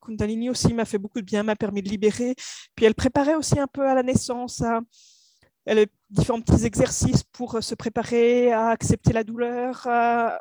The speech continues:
ressentir de la douleur, accepter ses émotions, faire passer, enfin voilà, libérer ce qu'il y a à libérer. Donc,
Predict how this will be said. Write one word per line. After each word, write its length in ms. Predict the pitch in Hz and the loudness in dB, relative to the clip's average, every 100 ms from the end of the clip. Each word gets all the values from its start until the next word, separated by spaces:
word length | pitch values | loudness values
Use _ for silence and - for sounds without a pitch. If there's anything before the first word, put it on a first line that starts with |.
| - | -12
ressentir 480 | - 190 233 254 226 | -12 -10 -6 -4 0
de 80 | 233 | 2
la 160 | 226 | 0
douleur, 640 | 214 226 233 233 240 240 240 - - - - _ _ - | -2 -4 -2 0 -2 -4 -8 -10 -18 -20 -20 _ _ -2
accepter 400 | - - - - | 0 0 2 2
ses 240 | - 214 | 2 0
émotions, 560 | 220 214 - - 233 233 | -2 -2 -6 -6 -8 -8
faire 260 | - 214 - | -4 -4 0
passer, 760 | 220 - 226 226 233 226 - - | 0 0 0 0 2 -2 -6 -14
enfin 280 | - 190 185 | -10 -6 -4
voilà, 480 | 202 180 175 180 | -2 0 -2 -4
libérer 380 | 180 202 202 202 | -4 0 2 4
ce 100 | - | 2
qu'il 80 | - | 2
y 40 | |
a 20 | 208 | 0
à 20 | |
libérer. 460 | 202 196 196 226 | 0 0 0 0
Donc, 160 | 240 240 | -2 -10